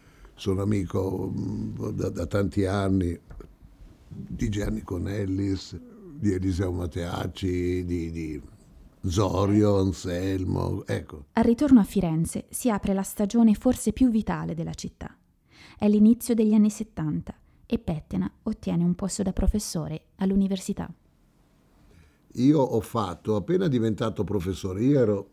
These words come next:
Speaker 1: qui stato invitato da Eugenio Battisti, grande storico dell'arte,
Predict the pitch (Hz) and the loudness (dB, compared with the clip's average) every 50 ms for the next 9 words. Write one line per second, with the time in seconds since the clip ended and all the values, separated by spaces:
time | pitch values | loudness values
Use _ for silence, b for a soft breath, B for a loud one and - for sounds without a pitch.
0 | - - - 127 143 165 170 175 - - _ - - - 123 123 107 117 117 117 | -20 -6 -2 2 2 4 2 2 -2 -8 _ -20 -6 -2 -2 -2 0 0 -2 -2
1 | 113 120 127 113 139 123 123 113 - 120 113 107 107 107 107 107 107 - - _ | 0 -2 -2 -2 0 0 0 0 0 0 0 0 0 0 -2 -2 -6 -8 -12 _
2 | _ - - 110 120 120 95 113 117 113 117 110 95 104 95 - - - 87 85 | _ -4 -2 0 0 2 2 0 0 0 0 0 -2 -2 -4 -6 -10 -12 -10 -10
3 | 82 - - - 90 87 85 85 90 98 101 98 101 104 90 92 87 - - 92 | -10 -12 -14 -12 -10 -10 -10 -8 -8 -8 -8 -8 -8 -8 -8 -8 -10 -10 -10 -10
4 | 87 85 90 90 85 - 90 90 90 90 90 90 92 92 90 82 - - 90 - | -8 -8 -8 -10 -10 -10 -10 -10 -10 -10 -12 -12 -12 -12 -14 -14 -12 -12 -12 -12
5 | - _ | -14 _